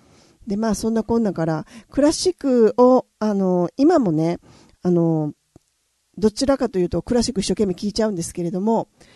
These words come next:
お家でアレクサっていうふうに、あの、まあ、置いてるんですけど、アレクサって、あの、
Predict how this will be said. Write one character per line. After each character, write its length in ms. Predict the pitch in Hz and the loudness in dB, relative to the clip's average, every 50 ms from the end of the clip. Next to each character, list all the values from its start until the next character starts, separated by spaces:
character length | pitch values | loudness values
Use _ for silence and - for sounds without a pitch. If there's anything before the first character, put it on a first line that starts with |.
| _ _ _ - | _ _ _ -4
お 100 | - 247 | -2 -2
家 220 | 302 - - 240 | -2 -2 -2 -2
で 320 | 311 311 302 302 - - _ - | 0 2 2 2 0 -2 _ -4
ア 80 | 226 | -2
レ 100 | 277 320 | -2 -2
ク 100 | - - | -4 -6
サ 140 | - 214 180 | -6 -6 -6
っ 40 | - | -8
て 180 | - _ - | -8 _ -12
い 40 | 151 | -10
う 20 | 156 | -10
ふ 40 | 180 | -8
う 40 | 143 | -10
に、 200 | 147 143 - - - | -10 -10 -12 -12 -10
あ 60 | 165 | -8
の、 140 | 156 147 131 | -8 -8 -8
ま 160 | 147 180 156 | -8 -10 -10
あ、 40 | - | -8
置 140 | - 180 175 | -6 -6 -6
い 40 | 165 | -6
て 100 | - 175 | -6 -8
る 80 | 170 | -8
ん 40 | 156 | -8
で 80 | - 170 | -10 -12
す 80 | - | -14
け 100 | - - | -16 -18
ど、 80 | 131 - - | -18 -12 -8
ア 60 | 180 | -6
レ 80 | 190 - | -6 -6
ク 100 | - - | -8 -10
サ 120 | - 135 | -14 -14
っ 20 | |
て、 180 | - - 160 - | -12 -14 -16 -14
あ 80 | - 170 | -12 -10
の、 480 | 147 123 131 117 85 101 95 76 - | -10 -8 -10 -10 -12 -14 -16 -16 -20